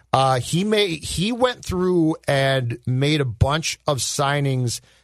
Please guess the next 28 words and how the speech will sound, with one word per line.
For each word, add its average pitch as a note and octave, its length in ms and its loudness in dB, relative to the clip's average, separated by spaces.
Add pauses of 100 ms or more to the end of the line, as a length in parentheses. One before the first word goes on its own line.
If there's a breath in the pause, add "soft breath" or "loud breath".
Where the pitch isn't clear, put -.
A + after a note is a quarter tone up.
that C3 220 0
solidified F3 960 0
places D3 840 0 (140)
where C3 420 0
it C#3 180 -2
makes C#3 300 0
sense C3 320 -2
to. E2 200 -4
So D3 220 0
it D#3 80 2
wasn't, G3 440 2 (240 loud breath)
oh, G3+ 180 6
one F#3 240 4
big F3+ 220 2
splash F3+ 460 2
on D3 180 2
one D#3 180 0
player. D3 500 0
It D3+ 160 0
was, D3+ 220 0
no, G#3 320 2
small C3+ 320 0
splash B2+ 400 -2
here, F3 160 0
small B2+ 280 0
splash B2 420 -2
there. C3 240 0 (520 loud breath)
Um, D3 360 2